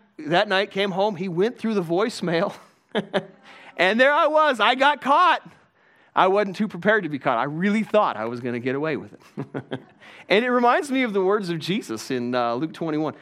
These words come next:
"Take heed to yourselves, lest your hearts be weighed down with carousing, drunkenness, and the cares of this life, and that day come upon you unex-, unexpectedly." You know, the, uh, the writers of the Bible, Paul here, he is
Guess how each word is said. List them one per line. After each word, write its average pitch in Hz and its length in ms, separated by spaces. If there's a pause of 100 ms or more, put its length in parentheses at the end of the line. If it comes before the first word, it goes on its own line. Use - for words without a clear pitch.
(120)
"Take 170 200
heed 185 220
to 170 40
yourselves, 190 540
lest 165 240
your 160 80
hearts 165 200
be 156 100
weighed 151 220
down 151 180
with 127 140
carousing, 135 640 (240)
drunkenness, 123 680 (560)
and 127 120
the 123 60
cares 143 300
of 120 60
this 123 180
life, 123 420 (420)
and 120 160
that 135 160
day 131 140
come 131 160
upon 120 340
you 120 180
unex-, 107 340 (180)
unexpectedly." - 800 (760)
You 202 100
know, 202 140
the, 165 220
uh, 143 280
the 147 100
writers 170 420
of 160 100
the 147 80
Bible, 139 280
Paul 143 240
here, 104 240
he 117 240
is 107 320